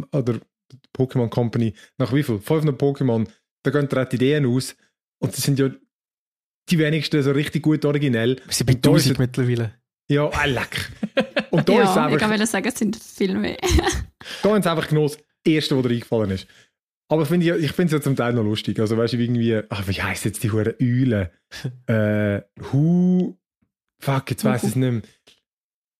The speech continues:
Speaker 1: Äh, Hukrates, genau.
Speaker 2: <laughs>
Speaker 1: Hu wie
Speaker 2: Hukrates.
Speaker 1: Eule und
Speaker 3: What?
Speaker 1: Hu und Sokrates. Hukrates.
Speaker 2: <laughs>
Speaker 1: Ähm, <laughs> einfach dumm, ist genau mein Humor.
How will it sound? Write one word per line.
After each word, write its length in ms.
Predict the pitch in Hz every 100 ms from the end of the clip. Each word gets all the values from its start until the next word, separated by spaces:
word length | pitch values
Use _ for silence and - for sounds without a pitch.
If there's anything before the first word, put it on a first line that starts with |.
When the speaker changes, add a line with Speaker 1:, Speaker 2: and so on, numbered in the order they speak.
| _
Speaker 1:
Äh, 460 | - 185 - - 113 _ _
Hukrates, 840 | 233 - - 214 214 117 104 - - _ _
genau. 340 | 139 131 104 90 _ _ _
Speaker 2:
<laughs> 280 | - - 143
Speaker 1:
Hu 180 | 175 233
wie 40 |
Speaker 2:
Hukrates. 300 | 214 135 180
Speaker 1:
Eule 220 | 185 214
und 80 | 190
Speaker 3:
What? 180 | 190 302
Speaker 1:
Hu 60 | 294 320 262
und 200 | 170 165 - _
Sokrates. 560 | - 135 139 107 98 - _
Hukrates. 540 | 202 196 139 101 95 - _
Speaker 2:
<laughs> 320 | 180 151 147
Speaker 1:
Ähm, 320 | 135 135 139 139 - - -
<laughs> 400 | - 147 226 -
einfach 340 | 190 180 147 131
dumm, 280 | - 147 131
ist 220 | - -
genau 260 | - 135 127
mein 160 | 127 117
Humor. 280 | 113 107